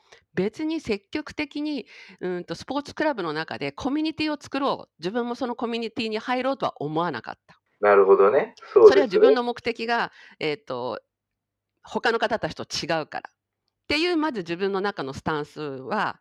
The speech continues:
Speaker 1: やっぱり決めてるんですよ。だからそこはあえてやってるんですよね、私は。
Speaker 2: はい。
Speaker 1: 喋ろうと思ったら、別に、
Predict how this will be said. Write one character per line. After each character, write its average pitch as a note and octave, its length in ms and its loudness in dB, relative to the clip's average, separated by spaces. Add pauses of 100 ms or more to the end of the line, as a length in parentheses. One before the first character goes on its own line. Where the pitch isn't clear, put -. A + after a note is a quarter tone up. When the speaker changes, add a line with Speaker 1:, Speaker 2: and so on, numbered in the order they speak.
(140)
Speaker 1:
や D#3+ 120 -2
っ - 80 -10
ぱ E3 100 -2
り C3+ 60 -6
決 - 160 -8
め D3+ 120 -2
て C#3+ 140 -6
る D3 120 -6
ん B2 60 -10
で - 100 -16
す - 100 -14
よ。 B2+ 60 -10
だ G3+ 100 -4
か F#3+ 80 -4
ら - 100 -6 (220)
そ - 140 -6
こ G4+ 100 0
は F#4 180 0
あ - 140 -2 (100)
え E4+ 60 -6
て E3+ 120 -4
や C3+ 120 -2
っ - 80 -20
て D3+ 120 -6
る D3 120 -4
ん C3+ 40 -8
で G#2+ 100 -10
す - 80 -18
よ A#2 60 -8
ね、 B2+ 80 -8
私 A2+ 400 -10
は。 F#2 140 -8 (280)
Speaker 2:
は - 180 2
い。 - 20 2
Speaker 1:
喋 B3+ 220 -2
ろ E4 140 0
う - 40 -8
と - 80 -6
思 D3+ 140 -6
っ D3 60 -8
た - 180 -8
ら、 A#2 260 -6 (640)
別 D#3+ 260 -4
に、 D3+ 320 -4